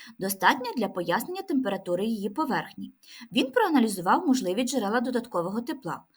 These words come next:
опублікувавши свої результати в тисяча вісімсот двадцять четвертому та тисяча вісімсот двадцять сьомому роках. Серед інших причин додаткового нагрівання Фур'є назвав також явище, аналогічне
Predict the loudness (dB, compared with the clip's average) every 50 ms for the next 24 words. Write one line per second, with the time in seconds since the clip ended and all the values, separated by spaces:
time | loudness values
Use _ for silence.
0 | -20 -20 -20 -16 -10 -4 -4 -2 -2 -2 -4 -4 -4 2 2 2 2 2 -2 -6
1 | -6 -6 -4 -2 -2 -2 -4 -4 -8 -8 -4 0 0 0 0 -2 -6 -4 -2 -2
2 | -2 -2 -4 -6 -6 -6 -6 -6 -6 -6 -6 -4 -4 -4 -4 -4 -6 -12 -12 -12
3 | -8 -4 -2 -2 -2 -2 0 0 0 0 0 -2 -2 -2 -2 -4 -8 -12 -20 _
4 | -10 -8 -6 -6 -4 -4 -4 -4 -4 -6 -6 -2 0 0 0 2 2 2 2 2
5 | 0 -6 -6 -4 -4 -2 0 2 2 4 4 2 2 0 -4 -6 -8 -8 -10 -18
6 | _ _ -20 -20 -20 -20 -14 -6 -2 0 0 0 0 2 2 4 4 2 0 -2
7 | -4 -6 -4 -2 -2 -2 -2 -2 -2 -2 -4 -4 -4 -4 -2 -2 0 -2 -2 -2
8 | -2 -2 -2 0 0 0 0 0 0 -2 -2 -4 -12 -20 _ _ -2 0 0 0
9 | 0 0 0 0 -2 -2 2 2 2 2 2 0 -2 -2 0 0 -2 -2 0 2
10 | 2 2 2 0 -6 -6 -4 -6 -6 -6 -8 _ _ -20 -20 -20 -8 0 2 2
11 | 4 4 2 0 0 0 -2 -2 -2 -4 -6